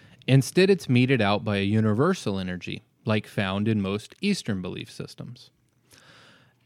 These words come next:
And unlike in most magical systems, terms like black magic and white magic are split along the lines of positive or beneficial material magic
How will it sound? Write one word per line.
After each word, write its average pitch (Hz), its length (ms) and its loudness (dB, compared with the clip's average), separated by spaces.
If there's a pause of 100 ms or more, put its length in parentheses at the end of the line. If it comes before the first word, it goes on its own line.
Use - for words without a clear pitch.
(120)
And 139 280 6
unlike 220 440 2
in 170 100 6
most 143 300 2
magical 117 480 0
systems, - 680 -14 (160)
terms 175 380 2
like 120 240 0
black 120 340 0
magic 156 440 -4
and 104 180 0
white 131 240 -4
magic - 480 -10 (320)
are 123 100 2
split 180 320 0
along 190 280 0
the 165 60 -2
lines 113 440 0
of 104 140 -8
positive 147 600 0
or 110 100 0
beneficial 135 640 -2
material 113 680 0
magic 92 520 -6